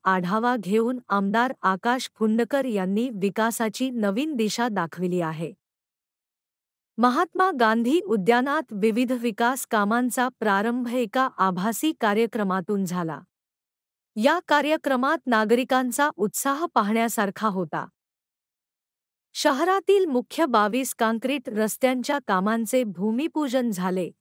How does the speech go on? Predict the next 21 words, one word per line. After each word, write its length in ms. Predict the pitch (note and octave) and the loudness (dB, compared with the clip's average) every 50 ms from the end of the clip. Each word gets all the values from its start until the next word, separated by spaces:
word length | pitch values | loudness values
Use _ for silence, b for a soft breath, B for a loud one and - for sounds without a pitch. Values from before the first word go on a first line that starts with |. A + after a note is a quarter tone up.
| _ _ _ _ _ _ - G3+ | _ _ _ _ _ _ -6 0
ज्यामुळे 500 | F#3 A#3+ B3 B3+ C4 D#4 E4+ E4+ F4+ F#4 | 2 2 2 2 0 -2 -2 -2 -2 -2
शहराचे 680 | E4 - - A3 F#3+ G3+ A3+ A#3+ A#3+ A#3+ - - C4+ C4+ | -2 -2 -2 -2 0 0 0 0 0 0 -2 -2 -4 -4
सौंदर्य 640 | - - A#3 G#3 G#3 A3 A3+ A#3 B3 C4 D4 D4+ - - | -2 -2 0 0 0 0 0 0 0 0 -2 -4 -4 -4
आणखी 380 | F#3+ G3+ G3+ G3 - - D#4+ | -2 -2 -2 -2 -2 -2 -2
वाढणार 460 | D#4+ A3 G3 F#3 E3+ D#3+ F#3 F3+ F3+ | 0 0 0 0 -2 -2 -2 -2 -2
आहे. 320 | F3 F3 E3 D#3 E3+ E3 - - _ _ _ _ _ _ _ _ _ _ _ _ _ _ _ _ _ - | -2 -4 -4 -4 -6 -8 -10 -12 _ _ _ _ _ _ _ _ _ _ _ _ _ _ _ _ _ 0
या 200 | A3+ C#4+ D#4+ F4+ - - | 2 2 2 2 2 2
कामांची 560 | D#4 C#4+ C#4+ C#4 D4+ D#4 D#4 B3+ - F4 E4+ | 2 2 2 0 -2 -2 -2 0 0 0 0
सुरुवात 460 | - - B3+ A3+ A3+ A3 A#3+ C4 D4+ - _ - | 0 0 0 0 2 2 2 2 0 -2 _ 0
आकाश 480 | - G#3+ A3 G#3 - C#4 D4 D4+ - - _ | 0 0 2 2 0 0 0 0 -4 -6 _
फुंडकर 440 | - A#3 A3+ A3+ A#3+ C4 - D4+ D#4 | -2 0 0 2 0 0 2 0 0
यांनी 340 | D4 A#3+ G#3 F#3+ F#3 F#3 G3+ | 0 0 0 0 0 -2 -2
केली. 380 | - - F#3+ F3 E3 E3+ F3 - - _ _ _ _ _ _ _ _ _ _ _ _ _ _ _ _ _ _ _ _ _ _ _ _ _ _ _ - | -2 -2 -2 -2 -2 -4 -8 -10 -14 _ _ _ _ _ _ _ _ _ _ _ _ _ _ _ _ _ _ _ _ _ _ _ _ _ _ _ 0
रस्त्यांच्या 640 | A#3 A#3+ C4+ B3+ - - F4+ F4+ G4 F#4+ F4 F#4 F4+ F4+ - | 2 2 2 2 0 0 0 0 0 0 0 0 0 2 2
कामामुळे 600 | - A#3+ G#3+ G#3+ A3+ B3 C4 C4 C4+ C#4+ C#4 D4 D#4 | 2 2 2 4 2 2 2 2 2 2 2 0 0
शहराचा 680 | - - B3 G#3 F#3+ A#3 A#3 A#3 A#3+ G#3 - C4 B3+ | -2 -2 -2 -2 0 0 0 0 0 0 0 -2 -2
मुख्य 420 | B3 A3+ A#3 B3 - - - D#4+ E4+ - | 0 -2 -2 -4 -4 -4 -6 -4 -2 0
चेहरा 400 | - B3+ A3+ G#3+ A3+ B3 B3 C4 | 0 2 2 2 0 0 0 0
मोहरा 440 | A#3 G#3 G3 G3 F#3 A3 A#3+ A#3+ | 0 -2 -2 0 0 0 0 -2
बदलणार 540 | A#3+ G3 G3 F#3+ E3+ G3 G3 G3+ A3+ A3+ A#3 | -2 -2 -2 -2 -2 -2 0 0 0 -2 -2
आहे, 380 | G#3 F3+ E3+ F3 D#3+ F#3 F3+ | -2 -2 -2 -2 -4 -6 -6